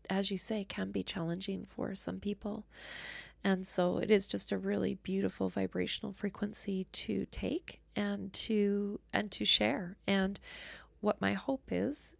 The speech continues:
is that, you know, for those of us who are tuned into this <laughs> frequency, um, is that this message ripples out to you,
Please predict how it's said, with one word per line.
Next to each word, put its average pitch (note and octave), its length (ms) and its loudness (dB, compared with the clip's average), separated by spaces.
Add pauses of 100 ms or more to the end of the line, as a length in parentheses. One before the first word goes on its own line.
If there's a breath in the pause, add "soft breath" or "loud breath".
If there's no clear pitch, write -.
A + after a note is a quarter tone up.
is G3+ 220 2
that, F#3+ 340 2 (1040)
you A3 80 0
know, G#3+ 120 4
for G3+ 200 0
those G3+ 260 2
of G3 140 -2
us - 360 -4 (200)
who G#3 300 0
are F#3+ 140 2
tuned G3+ 380 -2
into G3+ 320 0
this G3 260 0
<laughs> - 80 -14
frequency, - 840 2 (580 loud breath)
um, G3 380 2 (120)
is F#3+ 220 2
that F#3+ 460 4 (500)
this F3+ 420 6
message - 720 -4 (120)
ripples F#3 640 0
out F#3 600 -2 (420)
to - 220 2
you, G3 520 2